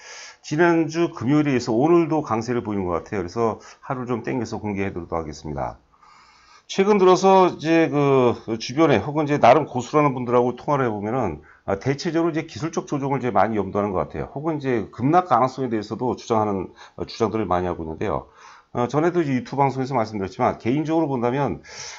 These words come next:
한 삼 분기까지는 이제 그 강세 기조가 이제 이-, 이어질 것 같고 사 분기서부터 이제 한계 기업들 혹은 이제 그 글로벌 시장 전반으로 해서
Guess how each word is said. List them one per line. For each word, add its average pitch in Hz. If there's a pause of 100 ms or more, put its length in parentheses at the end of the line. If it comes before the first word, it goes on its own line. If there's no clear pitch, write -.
한 131
삼 208
분기까지는 175
이제 135
그 101
강세 139
기조가 117
이제 101
이-, 90
이어질 107
것 113
같고 85 (260)
사 95
분기서부터 170
이제 104
한계 180
기업들 95 (260)
혹은 165
이제 143
그 107
글로벌 160
시장 135
전반으로 101
해서 92